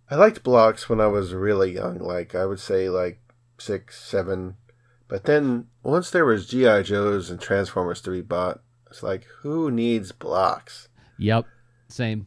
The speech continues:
Speaker 1: So these,
Speaker 2: Yep.
Speaker 1: these came along too late.
Speaker 2: And I was never a super big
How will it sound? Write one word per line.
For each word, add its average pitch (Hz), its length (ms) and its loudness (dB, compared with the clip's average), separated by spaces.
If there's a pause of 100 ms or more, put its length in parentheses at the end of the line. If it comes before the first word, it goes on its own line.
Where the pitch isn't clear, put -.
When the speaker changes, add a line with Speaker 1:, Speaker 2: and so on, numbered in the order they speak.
(120)
Speaker 1:
So - 160 -12
these, 120 280 0
Speaker 2:
Yep. 117 80 -14
Speaker 1:
these 123 200 0
came 107 220 0
along 95 280 0
too 104 200 -8
late. 90 300 -6 (280)
Speaker 2:
And 135 200 -2
I 139 80 2
was 123 180 0
never 120 320 0
a 113 120 -4
super 107 340 -4
big 87 280 -6